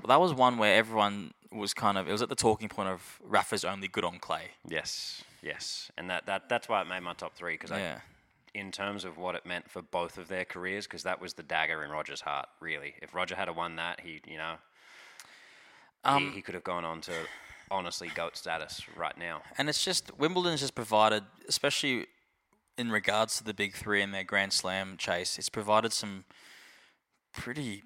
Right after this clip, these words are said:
Speaker 1: pretty heroic kind of feats. Like, e-, even when you think
Speaker 2: Yeah.
Speaker 1: of some of the potential wins that Federer could have had or Djoko
Speaker 2: Absolutely.
Speaker 1: could have
Speaker 2: Well,
Speaker 1: had.
Speaker 2: there was that Djoko Fedzi final.
Speaker 1: Oh, don't talk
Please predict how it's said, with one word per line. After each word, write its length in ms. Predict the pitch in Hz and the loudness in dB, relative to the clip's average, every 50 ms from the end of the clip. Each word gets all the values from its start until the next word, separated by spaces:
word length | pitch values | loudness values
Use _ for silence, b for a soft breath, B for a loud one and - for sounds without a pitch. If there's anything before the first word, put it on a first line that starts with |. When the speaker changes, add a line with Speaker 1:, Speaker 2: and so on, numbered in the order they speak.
| - - | -14 -12
Speaker 1:
pretty 300 | - - 160 151 160 135 | -8 -6 -4 -4 -4 -4
heroic 640 | 113 110 98 95 95 101 101 101 104 90 - - - | -6 -8 -6 0 2 4 4 4 2 -2 -6 -10 -12
kind 220 | - 110 107 101 95 | -8 -6 -6 -6 -6
of 220 | 90 - - - - _ | -8 -12 -14 -20 -20 _
feats. 680 | - - - - 113 110 101 92 - - - - - - - 101 | -14 -12 -6 -2 -2 -2 -2 -2 -2 -2 -2 -2 -4 -4 -4 -4
Like, 180 | 104 107 - | -6 -6 -6
e-, 40 | - - - - - | -8 -10 -10 -4 -2
even 240 | - 143 139 139 | 0 0 2 2
when 100 | 135 123 | 0 0
you 60 | 117 110 | 0 2
think 260 | - 123 117 104 95 | 4 4 4 6 6
Speaker 2:
Yeah. 100 | 123 113 | 6 6
Speaker 1:
of 340 | 104 98 - - - - - | 4 4 -2 -8 -10 -10 -10
some 260 | - - - - 120 113 | -6 -2 2 2 4 4
of 40 | 110 | 2
the 120 | 107 107 98 | 0 -2 -2
potential 520 | - 110 - - 123 117 113 - 113 104 | -2 -4 -2 0 0 0 0 0 0 2
wins 380 | 101 107 107 104 107 104 104 - | 2 2 2 2 0 -2 -2 0
that 140 | 107 85 | 0 0
Federer 400 | - - 107 104 104 104 104 101 | 2 4 4 4 6 4 4 2
could 120 | - - 104 | 2 0 0
have 100 | 98 - | 0 2
had 340 | - 104 101 101 101 101 98 | 2 4 4 4 4 2 0
or 160 | 95 92 95 | -2 -2 -4
Djoko 140 | 92 95 98 | -2 -2 -4
Speaker 2:
Absolutely. 220 | 98 98 101 95 - | -2 -2 -2 0 0
Speaker 1:
could 80 | - | 2
have 100 | 98 98 | 2 2
Speaker 2:
Well, 80 | 101 101 | 2 2
Speaker 1:
had. 60 | 98 107 | 2 4
Speaker 2:
there 80 | 120 | 2
was 100 | 120 110 | 2 2
that 200 | 123 113 98 - - | 0 0 -2 0 0
Djoko 320 | 117 113 - 127 113 98 | 0 0 2 0 -2 0
Fedzi 320 | - 104 101 95 98 92 | 0 -2 -4 -2 -4 -8
final. 320 | - - 95 95 98 110 120 | -6 -2 -2 0 2 2 2
Speaker 1:
Oh, 20 | 117 | 2
don't 280 | - - - - - - | 2 0 -4 -6 -6 -8
talk 220 | - - - | -8 -10 -10